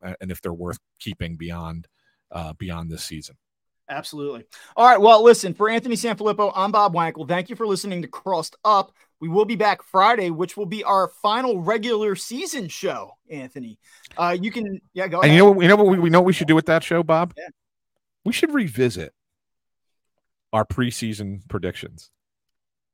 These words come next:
Speaker 1: 'Cause
Speaker 2: You
Speaker 1: I texted you about
Speaker 2: you
Speaker 1: this.
Speaker 2: told me they're pretty good. I did not get an opportunity yesterday morning to go back and, and listen to how smart we are, but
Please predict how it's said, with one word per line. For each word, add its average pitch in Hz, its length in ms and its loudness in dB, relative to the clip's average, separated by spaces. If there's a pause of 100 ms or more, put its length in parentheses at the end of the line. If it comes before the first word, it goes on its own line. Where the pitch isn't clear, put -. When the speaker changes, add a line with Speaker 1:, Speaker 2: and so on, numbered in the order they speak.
(120)
Speaker 1:
'Cause - 100 -4
Speaker 2:
You 147 60 2
Speaker 1:
I 214 80 4
texted 185 460 0
you 120 140 2
about 92 300 -2
Speaker 2:
you 82 80 -6
Speaker 1:
this. 78 120 -10
Speaker 2:
told 294 180 4
me 262 100 0
they're 220 120 4
pretty 208 240 -2
good. 170 400 2
I 196 160 0
did 208 200 -2
not 220 280 2
get 202 100 -16
an 185 80 -8
opportunity 180 500 -4
yesterday 170 460 -4
morning 165 340 -6
to 160 80 -12
go 160 180 -6
back 156 340 -4
and, 147 200 -14
and 160 140 -14
listen 165 220 -10
to 147 60 -6
how 147 120 -4
smart 156 400 -8
we 139 100 -12
are, 123 200 -10
but 131 240 -12